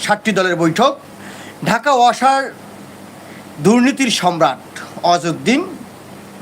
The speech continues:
প্রকল্পের নামে কোটি টাকা লুটপাট। অনুসন্ধানী প্রতিবেদনে আজকের দ্বিতীয় পর্ব।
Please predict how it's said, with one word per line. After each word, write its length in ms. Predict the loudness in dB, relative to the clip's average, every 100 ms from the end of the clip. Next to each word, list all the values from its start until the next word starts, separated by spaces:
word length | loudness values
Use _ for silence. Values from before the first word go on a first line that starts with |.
| -20 -8 0
প্রকল্পের 480 | 0 2 0 2
নামে 420 | 0 2 2 -2 -4 -4
কোটি 220 | -2 0
টাকা 300 | 0 0 2
লুটপাট। 500 | 2 2 0 -2 -4 -4 -18 -18 -18 -20 -20 -20 -20 -20 -20 -10 -2
অনুসন্ধানী 560 | 0 2 0 0 -2
প্রতিবেদনে 760 | 0 0 2 2 2 2 0 -2 -14 -4
আজকের 520 | -2 -2 -2 -2 -2
দ্বিতীয় 320 | -2 0 2 2
পর্ব। 380 | 2 -2 -4